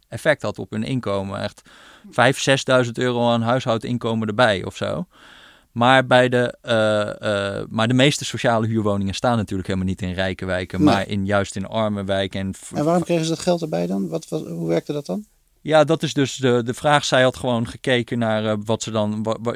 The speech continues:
Speaker 1: je ziet gewoon, je kan uit de registers kan je halen waar ze bela-, wat de belastinginkomsten is op huishoudniveau. En je zag dat als zij van huis ver-, eh,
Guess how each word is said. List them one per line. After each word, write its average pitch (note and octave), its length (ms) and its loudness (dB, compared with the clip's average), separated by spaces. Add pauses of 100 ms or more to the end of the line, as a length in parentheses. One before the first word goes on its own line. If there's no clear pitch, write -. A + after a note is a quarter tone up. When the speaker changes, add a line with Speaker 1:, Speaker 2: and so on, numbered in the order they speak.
Speaker 1:
je A2 100 -4
ziet B2+ 200 -4
gewoon, A#2 260 0
je A2+ 80 0
kan A#2 200 -2
uit A2 160 0
de A2+ 60 -6
registers A2 580 -2
kan - 140 -2
je A2 60 0
halen G#2+ 360 0
waar G#2 280 2
ze A2 120 -8
bela-, G#2+ 380 -4
wat G#2+ 200 -6
de G#2+ 60 -8
belastinginkomsten G#2+ 1080 -2
is G#2+ 160 -8
op - 100 -12
huishoudniveau. G2 800 -8 (540)
En A#2+ 120 0
je A2+ 100 2
zag A#2 260 4
dat - 180 -4
als A#2 200 -2
zij G#2+ 360 0 (100)
van A#2 320 -6
huis A#2+ 300 0
ver-, G#2+ 200 -4
eh, G#2 360 -2